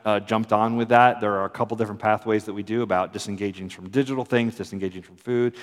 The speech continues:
You can, you can get on, uh, our website and look at that and, and be part of that. There's a group of people now that at the church we're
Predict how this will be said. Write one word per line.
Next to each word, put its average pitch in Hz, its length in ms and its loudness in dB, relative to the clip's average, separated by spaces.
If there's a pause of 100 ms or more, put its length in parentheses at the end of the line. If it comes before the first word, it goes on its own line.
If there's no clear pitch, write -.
(140)
You 123 120 -6
can, - 180 2 (260)
you 127 140 0
can 120 140 2
get 131 200 4
on, 127 400 4
uh, - 60 -12
our 104 420 4
website 117 480 2
and 104 120 -6
look 110 160 -4
at 110 80 -10
that 104 260 2
and, 104 220 -8
and 95 100 -8
be 107 80 -8
part 147 300 -2
of 95 60 -6
that. 87 340 -8
There's 90 400 -10
a 92 160 -10 (120)
group 104 200 -10
of 101 80 -20
people 104 280 -10
now 104 220 -2
that 95 220 -8 (100)
at 98 140 -8
the 104 60 -14
church - 360 -10
we're 95 160 -10